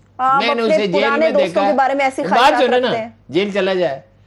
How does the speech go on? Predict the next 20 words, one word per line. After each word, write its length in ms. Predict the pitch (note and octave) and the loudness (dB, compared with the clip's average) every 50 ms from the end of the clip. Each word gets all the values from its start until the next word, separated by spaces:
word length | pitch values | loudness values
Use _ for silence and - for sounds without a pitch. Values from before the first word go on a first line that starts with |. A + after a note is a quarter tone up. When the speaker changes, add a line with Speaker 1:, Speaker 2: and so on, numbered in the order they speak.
| _ _ - - _ _ _ _ - - | _ _ -20 -20 _ _ _ _ -20 -20
Speaker 2:
दो 360 | A#2+ A2+ B2+ D3 D#3 D#3+ D#3 D3 | -16 -12 -8 -6 -4 -4 -4 -6
दिन 380 | C3+ C#3+ C#3+ C#3 C#3 C#3 B2 | -8 -12 -14 -14 -16 -14 -12
भी 120 | A#2+ D3 C#3+ | -10 -10 -10
नहीं 220 | C#3 C3+ C#3 C#3 | -10 -10 -10 -8
लगते 360 | C3+ C3 A#2 A2 - C#3 C3+ | -8 -8 -8 -8 -10 -6 -4
आदमी 340 | C3 B2 A#2+ A2+ A#2+ B2 A#2 | -4 -4 -4 -6 -10 -10 -8
को 60 | A#2+ | -6
एडजस्ट 360 | B2 A#2 A2 B2 C3 - - | -6 -6 -6 -8 -10 -10 -12
करने 300 | - - C3 B2+ C#3 D#3 | -10 -8 -8 -8 -6 -8
में। 80 | A3 C4 | -6 -4
हम 200 | F3 D#3+ F3 F3+ | -4 -4 -4 -2
जेल 200 | E3+ F3+ G3 G#3 | -2 -2 -2 -4
में 140 | G#3 G#3+ F3+ | -6 -8 -8
रहे 200 | D3 D3+ G3 A#3+ | -8 -8 -8 -10
हैं 200 | G3+ C3 A#2 A2+ | -10 -10 -10 -12
भुट्टो 240 | A#2 G#2+ G#2+ B2 A#2+ | -12 -10 -8 -8 -8
साहब 200 | - A#2 G#2 G#2 | -8 -10 -12 -12
के 220 | G2 A2 G2 F#2+ | -12 -14 -14 -14
ज़माने 280 | F2+ F2+ F2+ F2 F2+ F#2+ | -14 -16 -18 -18 -18 -18
में, 260 | A2+ C#3+ D#3 - | -18 -20 -20 -20